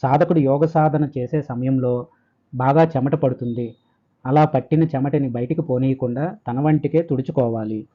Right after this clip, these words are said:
ఆ విధంగా సాధకుడు వాయుధారణ చేయటం వల్ల ఆసనం మీద కూర్చున్న యోగికి చిన్న కదలిక అనగా వణుకు పుడుతుంది. కుంభకాన్ని చేసే సమర్థత కలిగిన తరువాత యోగికి అలా అధికంగా అభ్యాసం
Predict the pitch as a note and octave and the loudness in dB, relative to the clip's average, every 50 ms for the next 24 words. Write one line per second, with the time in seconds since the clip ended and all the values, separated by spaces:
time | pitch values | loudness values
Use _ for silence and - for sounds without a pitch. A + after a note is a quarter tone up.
0 | _ _ _ _ _ _ D#3+ C#3+ C#3 C#3 C3 C3+ B2+ D3 D#3 D#3 D#3+ D#3+ D#3+ D#3 | _ _ _ _ _ _ 2 4 4 4 4 4 4 6 6 6 8 6 6 6
1 | D#3 - C3 C3 C#3+ D#3+ D#3 E3 D3+ B2 B2 B2 C3 C#3+ D3+ D#3 D3 D3+ D3+ D#3 | 4 2 2 4 4 4 4 4 4 4 4 4 4 4 4 4 6 6 6 6
2 | D#3+ D#3 D#3 D3+ - C#3+ C#3 C#3+ C#3 C#3+ C#3 C#3+ C#3+ D3 D3+ D3 B2+ B2 D3 F3 | 6 4 2 2 2 2 2 2 2 0 0 2 4 6 6 6 4 2 -2 -6
3 | G3 - _ _ _ _ - B2+ C3+ C#3 - F3 E3+ E3+ E3+ E3 E3 D#3 D#3 D#3 | -8 -14 _ _ _ _ -2 0 0 2 2 2 4 4 4 4 4 4 4 4
4 | D3 C#3+ C#3 - D3 C#3 C3+ B2+ B2 C3 D3 D3 D#3 D3+ C3+ C3+ D3+ A3 - - | 2 2 4 4 4 4 4 4 4 4 4 4 4 2 2 0 0 -2 -6 -6
5 | - - C#3 C#3+ E3 D#3+ D#3+ C#3 B2 C3 D3+ D3+ D3+ C3 A#2+ - C3 C3 C#3+ C#3 | -2 0 2 4 2 4 2 2 4 4 4 4 2 2 -2 -2 0 2 2 2
6 | B2+ B2+ B2+ C#3+ - - D#3 - C#3 B2+ - - B2+ A#2 A#2 A#2+ A#2 A2 - _ | 4 4 2 2 2 0 -2 -2 -4 -6 -4 -4 -4 -2 -2 -2 -4 -6 -8 _
7 | _ _ _ _ _ _ - C3+ C3+ D3 E3 D#3+ F3 E3+ E3+ E3+ E3 D#3+ D3+ D3+ | _ _ _ _ _ _ 2 4 4 6 6 4 4 4 6 4 4 4 4 2
8 | D3 C3+ D#3+ D#3 - C#3 B2+ C3+ C#3+ C#3+ C3+ D3+ D#3 D#3 - C#3 C3+ C3+ C#3 C3+ | 4 2 0 -2 0 2 2 4 4 4 2 2 0 2 0 2 2 4 4 2
9 | C3 B2+ B2+ - B2+ B2 C#3 D#3 D3+ D3 D3 B2+ B2 B2 C3+ C#3+ D3+ D3+ D#3+ D#3 | 2 0 -2 -2 0 4 6 6 6 6 4 2 4 2 2 2 2 2 2 2
10 | C#3+ C3+ C3 C#3 C#3 C3+ B2 A#2+ C3 C3 D3+ D#3 D3 C#3+ D3 C#3+ C#3 C#3+ - _ | 2 2 2 2 2 2 0 0 0 2 2 2 2 2 0 0 -2 -4 -8 _
11 | _ _ _ _ - B2+ B2 B2 D3 D#3+ E3 D#3+ D#3+ E3 D#3+ | _ _ _ _ -4 -2 2 4 6 6 6 4 4 2 0